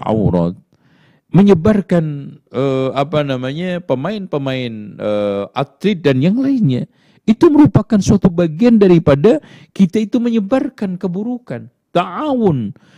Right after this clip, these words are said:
Sementara kita itu dianjurkan apa? Ta-, "Wa ta'awanu 'alal birri wa taqwa." Ta'awunlah di dalam masalah kebaikan dan ketakwaan. "Wa la ta'awanu 'alal ismi," dan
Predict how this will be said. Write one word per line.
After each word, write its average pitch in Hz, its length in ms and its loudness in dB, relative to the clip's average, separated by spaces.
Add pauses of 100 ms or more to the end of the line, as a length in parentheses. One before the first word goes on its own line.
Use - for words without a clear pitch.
(300)
Sementara 190 640 2
kita 170 320 0
itu 135 240 2
dianjurkan 160 640 4
apa? 104 240 0 (560)
Ta-, 151 240 0
"Wa 147 160 6
ta'awanu 185 720 4
'alal 151 320 6
birri 220 400 4
wa 220 160 6
taqwa." 175 560 0 (380)
Ta'awunlah 254 640 4
di 151 160 2
dalam 170 240 4
masalah 147 320 4
kebaikan 147 640 4
dan 127 240 4
ketakwaan. 151 640 2 (320)
"Wa 135 160 6
la 120 80 4
ta'awanu 131 640 2
'alal 117 400 2
ismi," 240 560 4
dan 151 160 2